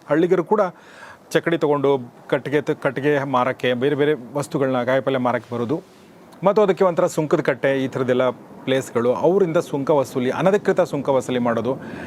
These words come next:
ಈ ಥರ ಸುಮಾರು ಚಟುವಟಿಕೆಗಳನ್ನ ನಾವು ನೋಡಿದ್ವಿ. ಅದರಲ್ಲಿ ವಿಶೇಷವಾಗಿ ನನ್ನ ಗಮನ ಸೆಳೆದಂದ್ರೆ ಮಾರ್ಕೆಟ್ ಪ್ಲೇಸ್. ಈಗಲೂ ಕೂಡ ನೀವು ಮಾರ್ಕೆಟ್ ಬಗ್ಗೆ ಯಾವಾಗಲೂ ಹೇಳ್ದ-, ಹೇಳ್ತಾನೆ ಇರ್ತೀರಿ. So ಮಾರ್ಕೆಟ್ ಪ್ಲೇಸು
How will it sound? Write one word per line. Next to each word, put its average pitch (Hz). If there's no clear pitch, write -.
ಈ 139
ಥರ 180
ಸುಮಾರು 165
ಚಟುವಟಿಕೆಗಳನ್ನ 135
ನಾವು 139
ನೋಡಿದ್ವಿ. 135
ಅದರಲ್ಲಿ 214
ವಿಶೇಷವಾಗಿ 190
ನನ್ನ 156
ಗಮನ 147
ಸೆಳೆದಂದ್ರೆ 156
ಮಾರ್ಕೆಟ್ 131
ಪ್ಲೇಸ್. -
ಈಗಲೂ 165
ಕೂಡ 208
ನೀವು 196
ಮಾರ್ಕೆಟ್ 147
ಬಗ್ಗೆ 147
ಯಾವಾಗಲೂ 135
ಹೇಳ್ದ-, 143
ಹೇಳ್ತಾನೆ 139
ಇರ್ತೀರಿ. 120
So 214
ಮಾರ್ಕೆಟ್ 160
ಪ್ಲೇಸು 220